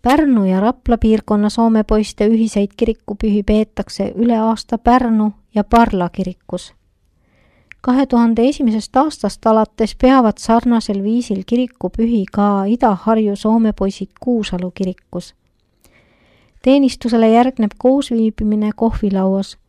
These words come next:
kus kuulutatakse ka ettekandeid ja referaate. Talviti peab vaimulik toimkond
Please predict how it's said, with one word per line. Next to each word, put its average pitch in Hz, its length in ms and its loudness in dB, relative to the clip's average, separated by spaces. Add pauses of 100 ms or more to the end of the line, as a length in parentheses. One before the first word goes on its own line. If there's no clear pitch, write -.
(240)
kus - 180 -8
kuulutatakse 226 880 -4
ka 185 240 -2
ettekandeid 208 960 -2 (200)
ja 202 140 2
referaate. 190 800 -4 (1700)
Talviti 294 480 0
peab 233 260 0
vaimulik 254 520 0
toimkond 240 420 2